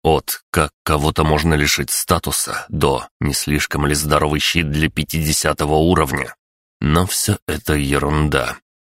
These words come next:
Главное, смертоносная махина летела на нас со скоростью сапсана. Она и не думала, что мы сможем хоть что-то ей противопоставить. Зазнавшаяся тварь. "Беги!" — повернув голову, заорал я, обращаясь к Арсению.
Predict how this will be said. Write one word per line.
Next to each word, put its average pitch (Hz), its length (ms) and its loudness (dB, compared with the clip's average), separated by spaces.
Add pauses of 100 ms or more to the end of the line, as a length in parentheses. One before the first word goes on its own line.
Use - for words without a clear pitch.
Главное, 71 760 0
смертоносная 78 960 0
махина 80 420 2
летела 80 400 2
на 80 140 2
нас 85 240 2
со - 260 -2
скоростью - 760 0
сапсана. 73 840 0 (300)
Она 73 220 2
и 73 80 2
не 78 180 4
думала, 73 400 0
что - 220 -2
мы 76 100 0
сможем 78 400 0
хоть - 220 -2
что-то - 320 -2
ей 73 240 2
противопоставить. 71 1120 -4 (340)
Зазнавшаяся 73 1160 0
тварь. 73 500 -2 (680)
"Беги!" — 107 960 4 (180)
повернув 80 540 4
голову, 82 420 4
заорал 82 440 2
я, 80 220 2
обращаясь 76 540 0
к - 60 -2
Арсению. 69 600 -2